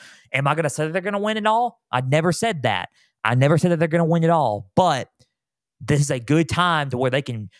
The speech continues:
sneak in and make the playoff and could be a good chance to win it. So who knows? Uh,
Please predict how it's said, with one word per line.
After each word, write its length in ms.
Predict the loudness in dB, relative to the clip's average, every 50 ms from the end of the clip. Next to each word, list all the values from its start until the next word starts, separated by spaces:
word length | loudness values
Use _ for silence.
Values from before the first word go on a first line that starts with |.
| _ _
sneak 460 | -12 -10 -10 -6 -4 -2 -2 -2 -2
in 180 | -2 -2 -2 -2
and 60 | -2
make 120 | -2 -4 -6
the 60 | -4
playoff 520 | -2 0 0 2 2 2 0 0 -2 -4 -6
and 260 | -8 -10 -10 -10 -14 _ _ _ _ _ _ 0
could 180 | 0 2 2
be 140 | 2 0 0
a 40 | 0
good 180 | -2 -2 -2
chance 260 | -2 -2 -4 -4 -4 -4
to 80 | -4 -4
win 180 | -2 -2 -2
it. 160 | -4 -6 -8 -10
So 140 | -8 -2 2
who 140 | 2 2 2
knows? 400 | 2 2 0 0 -2 -4 -6 -4
Uh, 320 | -2 0 2 2 0 0